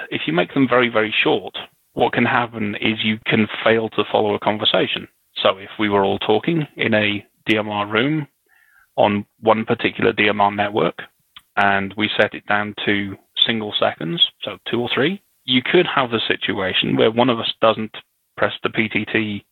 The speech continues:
very quickly, but another network that was available is actually busy, and suddenly you'll be hearing the traffic from that talk group. And that can become incredibly confusing.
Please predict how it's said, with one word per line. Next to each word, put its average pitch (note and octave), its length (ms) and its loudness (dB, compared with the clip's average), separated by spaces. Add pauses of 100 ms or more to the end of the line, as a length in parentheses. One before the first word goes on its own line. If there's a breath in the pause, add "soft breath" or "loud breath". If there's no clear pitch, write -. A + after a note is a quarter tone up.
(180)
very G2+ 220 2
quickly, - 580 -4 (840 soft breath)
but B2+ 180 4
another A#2+ 340 2
network A#2 540 0
that A#2+ 100 0
was A2 140 -2
available A2 640 2 (320)
is A2+ 180 2
actually G#2+ 380 -2
busy, G2+ 560 -2 (220)
and G#2+ 200 -10 (100)
suddenly A#2+ 680 -2
you'll A#2+ 160 4
be B2 120 2
hearing B2 300 0
the A#2 80 2
traffic A#2+ 360 0
from A#2+ 120 -2
that D#3+ 180 0
talk - 240 -2
group. F#2+ 220 -8 (720 loud breath)
And F3 100 2
that F#3+ 140 -4
can B2 160 -2
become A2 260 -2
incredibly A2 480 -2
confusing. G#2 540 -2